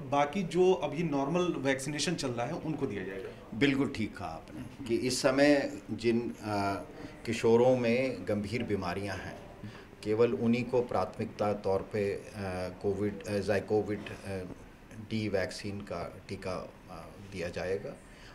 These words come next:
Speaker 2: और नॉर्मल बच्चों को अगले साल की पहली तिमाही की, जब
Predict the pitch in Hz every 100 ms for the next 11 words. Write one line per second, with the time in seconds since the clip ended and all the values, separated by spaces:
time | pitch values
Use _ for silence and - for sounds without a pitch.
0 | - - 110 113 117 117 110 107 113 127
1 | 147 160 143 135 - 147 143 147 120 117
2 | 127 123 113 113 113 123 117 107 101 107
3 | 107 101 98 95 - - - 104 -